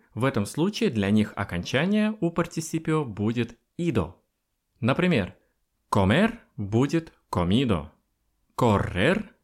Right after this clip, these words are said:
будет corrido, construir будет construido,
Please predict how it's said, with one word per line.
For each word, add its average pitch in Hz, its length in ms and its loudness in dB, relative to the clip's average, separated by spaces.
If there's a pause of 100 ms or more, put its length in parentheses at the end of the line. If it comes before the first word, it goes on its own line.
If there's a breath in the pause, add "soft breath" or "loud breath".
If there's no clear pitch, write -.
(100)
будет 113 580 -4 (180)
corrido, 98 720 -2 (840)
construir 139 1080 0 (180)
будет 131 480 -2 (180)
construido, 98 1400 -2